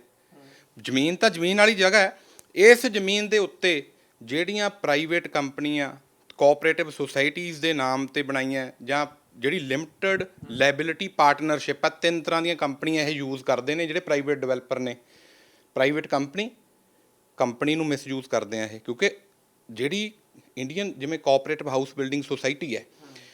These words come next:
ਉਹਦਾ ਪਰਪਸ ਹੁੰ-, ਉਹਦੇ ਵਿੱਚ ਪ੍ਰੋਫਿਟ ਤਾਂ ਹੁੰਦਾ ਹੀ ਨਹੀਂ, ਉਹ ਤਾਂ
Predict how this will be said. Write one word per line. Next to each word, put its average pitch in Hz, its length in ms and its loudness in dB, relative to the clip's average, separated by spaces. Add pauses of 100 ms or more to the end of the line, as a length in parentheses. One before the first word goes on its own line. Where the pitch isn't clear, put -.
(140)
ਉਹਦਾ 220 180 -2
ਪਰਪਸ 156 440 -4
ਹੁੰ-, 127 280 -10 (180)
ਉਹਦੇ 165 140 -6
ਵਿੱਚ 202 160 -12
ਪ੍ਰੋਫਿਟ 156 420 -2
ਤਾਂ - 160 -6
ਹੁੰਦਾ 160 260 2
ਹੀ 247 80 6
ਨਹੀਂ, 233 160 2 (440)
ਉਹ 165 80 0
ਤਾਂ 240 200 4